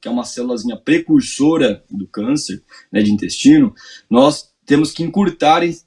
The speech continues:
esse intervalo, né, dos novos exames em torno de um a três anos, a depender da quantidade, do tipo de pólipo e do tamanho, é, desse pólipo que foi retirado.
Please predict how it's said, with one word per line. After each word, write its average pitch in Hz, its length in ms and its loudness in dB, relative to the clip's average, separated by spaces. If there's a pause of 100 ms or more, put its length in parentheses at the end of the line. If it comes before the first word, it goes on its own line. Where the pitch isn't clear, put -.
esse 135 240 -2
intervalo, 135 800 0 (120)
né, - 160 -4
dos 226 180 -4
novos 247 300 -2
exames 247 500 -4 (220)
em 127 120 2
torno 170 260 4
de 135 180 4
um 185 240 0 (120)
a 170 200 2
três 147 380 0
anos, 143 200 0
a 147 60 0
depender 151 480 0
da 120 160 -2
quantidade, 160 880 -2 (240)
do 113 160 -2
tipo 170 320 -2
de 180 80 -8
pólipo 160 500 2 (220)
e 127 80 -2
do 151 140 4
tamanho, 143 520 2 (220)
é, 117 180 -2
desse 139 300 -2
pólipo 123 320 2
que - 80 -20
foi 120 160 -2
retirado. 113 500 -4